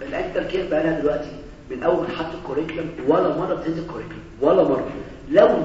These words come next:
سندت الكوريكولم هقول لك تكتبها ازاي، هقول لك تكتبها ازاي. لكن ال diagnosis of pregnancy كل الجزء الاولاني ده كله، كل الشابتر وان ده كله، كله، كل سنة بيطلع بره الكوريكولم.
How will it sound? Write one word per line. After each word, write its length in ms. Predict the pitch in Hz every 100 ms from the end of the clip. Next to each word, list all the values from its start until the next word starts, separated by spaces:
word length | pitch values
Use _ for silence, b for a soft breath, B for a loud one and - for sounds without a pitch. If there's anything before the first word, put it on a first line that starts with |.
| 170 -
سندت 280 | 165 156 156
الكوريكولم 420 | - - - 160 - -
هقول 120 | 185
لك 80 | -
تكتبها 240 | 120 156
ازاي، 200 | - - -
هقول 120 | 131
لك 160 | 320 -
تكتبها 340 | - 147 123
ازاي. 220 | 104 - - - B B B
لكن 200 | 135 147 139
ال 400 | 135 131 131 -
diagnosis 300 | 143 143 180
of 160 | 151 -
pregnancy 360 | 120 107 - - - B B -
كل 100 | 196
الجزء 220 | 185 175
الاولاني 300 | 151 156 165
ده 60 |
كله، 260 | 160 151 - - - - -
كل 180 | 165 185
الشابتر 380 | - 175 165
وان 140 | 156 165
ده 80 | 165
كله، 520 | 175 165 - - - - - -
كله، 340 | 190 - - -
كل 220 | 190 196
سنة 260 | - 180 190
بيطلع 260 | 156 156 143
بره 180 | 139
الكوريكولم. 380 | - - - -